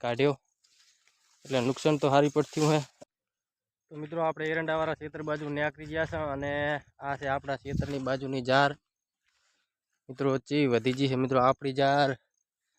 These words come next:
આવડી આવડી થઈ છે. અને આ જાર જુઓ મિત્રો, કેટલી વધી ગઈ છે. એટલે આહાડા તો મિત્રો હારા મારા થઈ ગયા હવે. અને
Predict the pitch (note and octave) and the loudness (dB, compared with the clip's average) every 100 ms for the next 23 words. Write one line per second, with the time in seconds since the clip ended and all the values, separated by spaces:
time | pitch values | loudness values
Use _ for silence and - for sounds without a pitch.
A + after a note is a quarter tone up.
0 | _ _ C3 C#3 C#3+ C#3+ D3 C#3 C#3+ C3+ | _ _ 0 2 4 4 2 0 -2 -2
1 | D3+ D3+ C3+ C3+ C3+ C#3 - _ - C3+ | -2 -2 0 2 2 0 -4 _ -4 0
2 | B2 B2 A#2+ B2 A#2+ A#2+ B2 A2 _ _ | 2 2 2 -2 -2 -6 -8 -8 _ _
3 | - C#3+ D3 A#2+ A2+ A#2+ A#2+ B2 B2+ _ | -14 -6 -4 -2 -4 -4 -4 -6 -10 _
4 | _ _ _ _ _ _ _ _ _ C3 | _ _ _ _ _ _ _ _ _ -4
5 | C3 C3+ C#3+ C#3 C#3+ C#3+ C#3+ C3 C#3 C3 | 0 2 2 2 -2 -4 -2 0 0 0
6 | C#3 C#3 C#3+ C#3+ D3 C3 C3+ D3 - _ | 0 -2 -4 -6 -2 0 0 -4 -8 _
7 | _ _ - C3+ | _ _ -14 -10